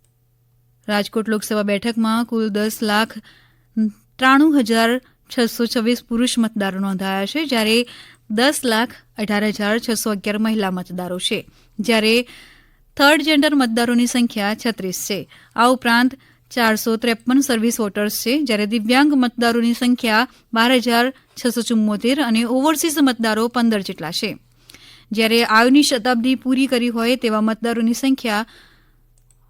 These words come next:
ત્રણસો નેવું જેટલી છે. રાજકોટના ડોક્ટર યાજ્ઞિક રોડ પર સ્થિત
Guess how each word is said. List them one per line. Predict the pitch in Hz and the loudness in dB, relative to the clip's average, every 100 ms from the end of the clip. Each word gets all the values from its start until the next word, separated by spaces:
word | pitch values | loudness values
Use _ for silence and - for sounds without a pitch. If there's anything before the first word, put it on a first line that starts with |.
| _ - | _ 0
ત્રણસો | 262 285 254 233 | 2 4 2 2
નેવું | 254 254 214 | 4 2 0
જેટલી | 196 170 | -4 -8
છે. | 165 208 170 165 _ _ _ _ _ _ _ _ _ _ _ _ _ _ _ _ - - - _ - | -8 -8 -8 -12 _ _ _ _ _ _ _ _ _ _ _ _ _ _ _ _ -20 -20 -20 _ 0
રાજકોટના | 240 247 - 330 302 311 | 4 4 2 0 4 4
ડોક્ટર | 320 254 - 254 | 6 2 2 2
યાજ્ઞિક | 254 226 240 254 | 4 4 4 2
રોડ | 254 240 | 2 0
પર | 247 247 | 0 -2
સ્થિત | - 254 233 | 0 -2 0